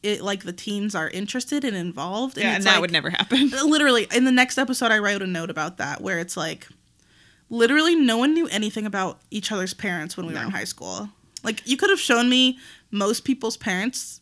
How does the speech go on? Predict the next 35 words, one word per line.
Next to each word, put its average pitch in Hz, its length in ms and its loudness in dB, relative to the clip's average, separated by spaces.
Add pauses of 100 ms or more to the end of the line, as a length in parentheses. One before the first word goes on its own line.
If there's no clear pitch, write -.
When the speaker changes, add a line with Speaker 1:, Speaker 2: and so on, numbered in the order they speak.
(120)
Speaker 1:
and 220 100 2
I 214 40 4
would 220 60 2
have 208 60 -2
been 214 120 -2
like, 196 180 -4
"Who's 269 180 -2
that?" - 300 0 (380)
<laughs> 427 440 0
Speaker 2:
Who 269 160 4
are - 460 4
you? 190 200 4
Speaker 1:
I 254 140 6
didn't 285 220 6
know. 294 260 6 (100)
Like, 247 200 4
it, 254 100 -2 (120)
it's - 160 -2
not 349 120 6
like 320 140 2
when 262 160 2
you're 208 460 -2 (380)
in 240 120 -4
elementary 226 480 2
school 302 420 0
where 226 160 0
it's 196 160 -4
like, 185 300 -4 (420)
"Oh, 427 160 2
we 370 140 4
have 381 100 2
sleepovers, 320 680 0
and 277 80 2
I 277 80 4
know 330 240 2